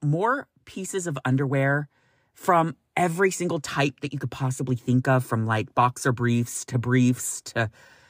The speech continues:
jock straps to thongs. Like, I just really am into all of it, truth be told. And seeing a guy in nothing but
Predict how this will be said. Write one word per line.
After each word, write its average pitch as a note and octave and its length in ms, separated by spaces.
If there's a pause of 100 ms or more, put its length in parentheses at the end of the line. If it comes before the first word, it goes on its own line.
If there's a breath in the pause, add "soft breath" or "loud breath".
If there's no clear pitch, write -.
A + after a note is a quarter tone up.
(240 soft breath)
jock C#3+ 300
straps C#3 420
to - 80
thongs. D3 480
Like, C#3 240
I A3+ 180
just B3+ 280
really E3+ 380
am D#3 200
into B2+ 420 (120)
all A3+ 260
of E3 140
it, G2+ 320
truth B2+ 260
be A#2 100
told. A2+ 480 (520 loud breath)
And G#3+ 180
seeing D4 320
a F#4+ 80
guy C#3 480 (500)
in D#3+ 180
nothing D#3 340
but D#3+ 140